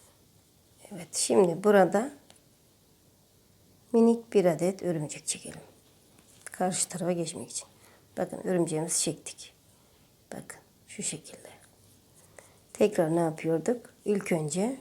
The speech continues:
örümceğimizi ilk yaprağımızdan bandık. Sonrasında tekrar devam ediyoruz. Bir,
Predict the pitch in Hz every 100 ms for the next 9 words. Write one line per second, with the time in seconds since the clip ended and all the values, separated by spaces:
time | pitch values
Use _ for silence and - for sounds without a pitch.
0 | - 190 185 196 165 156 151 151 208 285
1 | 226 - - 143 - 147 151 175 220 214
2 | 160 113 - - - - _ _ _ _
3 | _ _ _ _ _ _ _ _ _ -
4 | - - 185 170 156 170 180 311 302 190
5 | - 160 143 135 - - - - 170 160